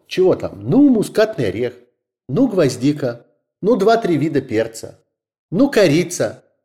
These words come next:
ну, еще что-нибудь там по мелочи, типа кардамона. Всего делов-то научиться это выращивать подальше от голландцев. Он узнал в этот момент, что у французов даже есть такое место.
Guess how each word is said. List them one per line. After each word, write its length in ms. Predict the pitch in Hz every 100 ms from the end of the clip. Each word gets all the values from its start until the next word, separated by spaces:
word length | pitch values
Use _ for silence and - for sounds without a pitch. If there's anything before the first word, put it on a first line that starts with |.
| _ _ -
ну, 100 | 285
еще 260 | 254 277
что-нибудь 280 | 262 220 196
там 180 | 185 165
по 100 | 170
мелочи, 400 | 180 165 127 123
типа 260 | 113 143 131
кардамона. 680 | 139 117 120 113 90 82 _ _ _
Всего 300 | - 233 262
делов-то 460 | 208 240 165 - 107
научиться 720 | 131 175 - - 302 - 180
это 380 | - 190 185 131
выращивать 840 | 139 233 277 - 180 160 - - _ _ -
подальше 840 | 143 120 165 123 87 - - - _ _ _
от 120 | - 87
голландцев. 500 | 101 87 - - _ _ _ _ _ _ _
Он 160 | 170 160
узнал 400 | 123 135 247 254
в 40 |
этот 240 | 151 - 110
момент, 480 | 98 156 277 277 - _ _ _ _
что 1080 | - - 143 135 127 120 110 98 - _ _ _ -
у 80 | 131
французов 600 | 139 143 190 247 196 156
даже 260 | 185 175
есть 400 | 170 165 185 -
такое 300 | 170 165 185
место. 460 | 170 - - -